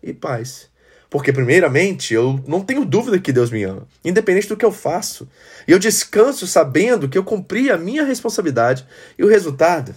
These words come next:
Ah, isso aí já não importa mais, isso eu entrego a Ele. E o resultado disso é paz. Provérbios um, vinte e oito diz assim, ó,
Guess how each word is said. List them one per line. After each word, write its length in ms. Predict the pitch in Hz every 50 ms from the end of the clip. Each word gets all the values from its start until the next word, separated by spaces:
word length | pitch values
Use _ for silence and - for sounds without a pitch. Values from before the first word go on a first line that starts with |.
| _ _
Ah, 240 | 139 135 131 120 107
isso 240 | 127 - - - -
aí 160 | 180 190 190
já 120 | 185 202 202
não 120 | 202 208
importa 400 | 196 190 - 135 151 143 147 143
mais, 260 | 113 107 110 117 123
isso 160 | 131 135 131
eu 60 | 190 160
entrego 320 | 131 139 147 151 156 139
a 40 | 113
Ele. 220 | 110 110 110 127 - _ _ _ _ _ _ _ _ _ _ _
E 60 | -
o 40 | 113
resultado 380 | 120 107 104 104 - 110 104 104
disso 220 | 98 113 131 -
é 40 | -
paz. 480 | - - - - - - - - - _ _ _ _ _ _ _ _ _ _ _ _ _ _ _ _ _
Provérbios 500 | - 107 110 107 127 131 123 113 101 95
um, 140 | 131 139 127
vinte 200 | - 113 117 -
e 80 | - 110
oito 200 | 117 123 127 113
diz 140 | 110 120 117
assim, 260 | 107 - - 104 101
ó, 140 | 98 -